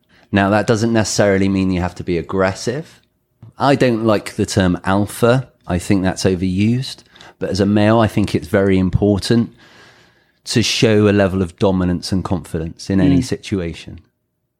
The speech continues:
Speaker 2: There are different gradations of alpha, right? Like I talked about yesterday, and I'm diminishing myself,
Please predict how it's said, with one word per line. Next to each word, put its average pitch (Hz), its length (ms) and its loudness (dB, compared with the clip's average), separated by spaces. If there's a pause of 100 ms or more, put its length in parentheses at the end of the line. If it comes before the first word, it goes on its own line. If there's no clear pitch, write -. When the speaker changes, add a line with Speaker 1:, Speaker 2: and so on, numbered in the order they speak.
(100)
Speaker 2:
There 165 180 2
are 190 120 2
different 160 480 0
gradations 131 840 2 (160)
of 139 240 2
alpha, - 560 -10 (540)
right? 143 300 0
Like 135 200 -2
I 156 80 0
talked 156 320 -2
about 131 260 0
yesterday, 127 640 0
and 123 80 0
I'm 156 160 0
diminishing 127 540 0
myself, 104 500 -4